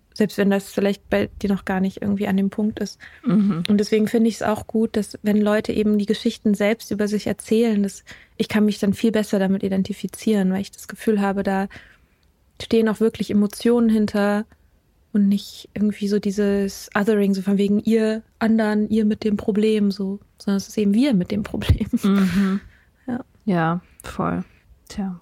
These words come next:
Speaker 2: Quidlet.
Speaker 1: Das ist so der eine Bereich. Ach so, ja, Podcasts hatten wir auch schon. Ich würde den Seltzer Squad noch empfehlen. Das sind zwei Amerikanerinnen, die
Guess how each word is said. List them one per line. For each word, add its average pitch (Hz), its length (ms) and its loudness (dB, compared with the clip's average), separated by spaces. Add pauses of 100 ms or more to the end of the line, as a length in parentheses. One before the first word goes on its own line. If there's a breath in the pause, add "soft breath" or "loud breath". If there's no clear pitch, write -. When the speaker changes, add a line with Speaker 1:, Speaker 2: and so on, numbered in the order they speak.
Speaker 2:
Quidlet. 196 480 -10 (880)
Speaker 1:
Das 208 200 -2
ist 214 220 -6
so 214 120 0
der 214 160 0
eine 214 160 2
Bereich. 214 300 -2
Ach 220 40 -4
so, 277 120 0
ja, 247 160 2
Podcasts - 720 -6 (540)
hatten 220 240 0
wir 214 160 0
auch 220 120 0
schon. 220 420 0 (320)
Ich - 80 -10
würde 254 200 2
den 220 60 0
Seltzer 269 380 0
Squad - 320 -4
noch 247 200 0
empfehlen. 247 640 0
Das 226 140 -6
sind 214 160 0
zwei - 180 -4
Amerikanerinnen, 220 960 2
die 214 240 -2